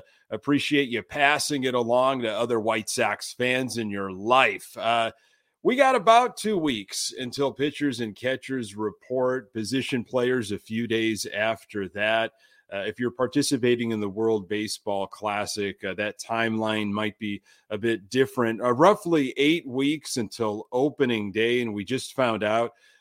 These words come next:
uh, that that March thirtieth game, that,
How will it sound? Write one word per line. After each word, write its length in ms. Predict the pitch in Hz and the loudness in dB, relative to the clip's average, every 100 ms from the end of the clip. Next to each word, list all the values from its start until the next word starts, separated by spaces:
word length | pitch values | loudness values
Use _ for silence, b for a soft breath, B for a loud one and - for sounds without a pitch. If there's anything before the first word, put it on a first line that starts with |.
| b | b
uh, 120 | 98 | -10
that 240 | 95 101 - | -6 -8 -4
that 260 | 101 101 | -4 -4
March 520 | 104 123 139 - - - | 0 2 2 -2 -10 4
thirtieth 580 | 147 160 160 123 104 - | 6 6 4 2 0 -4
game, 380 | 110 123 147 | -4 -2 -2
that, 220 | 110 98 | -4 -6